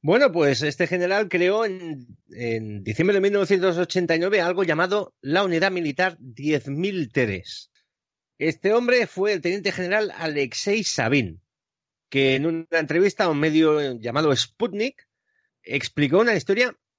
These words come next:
francamente muy curiosa en su origen, y, y s-, precisamente el origen lo dejaremos para el final, y muy curiosa en su desarrollo. Bueno, la idea de esta unidad diez mil Teres se les ocurrió a los jefes de la K G B,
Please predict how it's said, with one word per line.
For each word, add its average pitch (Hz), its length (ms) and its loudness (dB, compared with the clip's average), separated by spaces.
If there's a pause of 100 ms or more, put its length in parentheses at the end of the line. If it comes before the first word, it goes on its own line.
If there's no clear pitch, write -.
(120)
francamente 220 580 -2
muy 214 260 -4
curiosa 202 440 -2
en 156 80 0
su 160 140 0
origen, 220 500 0
y, 120 240 -2
y 98 300 -6
s-, 110 220 -6
precisamente 165 560 2
el 156 120 4
origen 165 340 2
lo 190 80 2
dejaremos 156 380 2
para 151 160 -2
el 135 80 -2
final, 156 420 -4 (1120)
y 170 160 0
muy 180 160 0
curiosa 208 320 0
en 247 80 0
su 208 160 2
desarrollo. 110 640 -2 (240)
Bueno, 160 400 -4 (400)
la 165 260 2
idea 220 240 2
de 254 140 2
esta 220 240 -2
unidad 202 320 0
diez 156 220 0
mil 190 240 0
Teres 226 520 -4 (260)
se - 440 -4
les 151 180 2
ocurrió 156 380 2
a - 20 4
los 214 140 2
jefes 170 220 0
de 170 60 2
la 156 140 2
K 165 140 -2
G 175 160 -2
B, 214 240 0